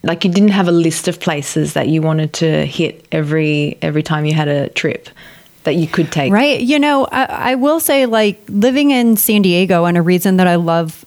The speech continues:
Speaker 2: Southern California so much is that you have really easy access to a lot of places.
Speaker 1: Mm.
Speaker 2: Um, in terms of other countries and stuff,
Speaker 1: Yeah.
Speaker 2: no, I didn't, because it, it was so unattainable for me. And I think that that's, that that's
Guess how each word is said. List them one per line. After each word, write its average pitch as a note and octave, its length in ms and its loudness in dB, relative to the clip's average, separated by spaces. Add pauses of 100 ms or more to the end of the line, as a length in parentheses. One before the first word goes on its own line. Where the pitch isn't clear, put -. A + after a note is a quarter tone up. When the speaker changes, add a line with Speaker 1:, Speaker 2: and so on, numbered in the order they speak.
Speaker 2:
Southern F3 340 0
California E3+ 540 0
so F3 200 0
much F3 280 -2
is F3+ 140 4
that F#3+ 140 0
you G3+ 120 4
have G3 420 0
really F#3 300 2
easy F3+ 340 0
access G3+ 540 0
to F#3+ 140 2
a F3+ 40 4
lot E3 220 0
of E3+ 140 0
places. A#3+ 720 0 (160)
Speaker 1:
Mm. F3+ 260 0
Speaker 2:
Um, F#3+ 260 0
in A3+ 160 2
terms B3 340 2
of G#3+ 220 0
other G3 240 2
countries F#3+ 460 0
and C4 180 2
stuff, D4 480 -2
Speaker 1:
Yeah. A#3 240 2
Speaker 2:
no, F#3 400 2
I F#3+ 100 2
didn't, F#3 540 0
because G#3 320 2
it, G#3+ 160 -2
it A3+ 120 0
was A#3 160 2
so A3+ 240 0
unattainable G3+ 920 0
for F3+ 220 -4
me. F3+ 340 -2 (480)
And C#4 160 0
I D4 120 2
think C#4+ 260 -2
that F#4 180 0
that's, B3 400 -2 (540)
that G#3+ 400 -2
that's - 480 -4